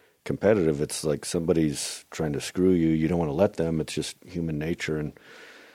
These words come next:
you know, I became, kind of became more of an aggressive person than I knew I had in me in some situations, you know, just because,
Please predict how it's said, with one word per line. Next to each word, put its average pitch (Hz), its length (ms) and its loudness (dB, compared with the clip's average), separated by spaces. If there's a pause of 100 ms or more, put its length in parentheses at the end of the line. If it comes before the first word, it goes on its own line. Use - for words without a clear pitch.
(340)
you 80 120 -8
know, 64 120 -6
I 71 80 -8
became, 78 560 -2 (1500)
kind - 160 2
of 95 60 0
became 85 280 0
more 85 220 2
of 82 100 0
an 80 80 -4
aggressive 76 480 -4
person 80 380 -4
than 76 120 -2
I 73 80 -4
knew 76 360 0
I 71 80 0
had 76 260 -2
in 80 160 2
me 78 140 2
in 71 140 0
some 73 260 -4
situations, 71 760 -4
you 69 60 -6
know, 71 160 -4
just 69 200 -10
because, - 480 -6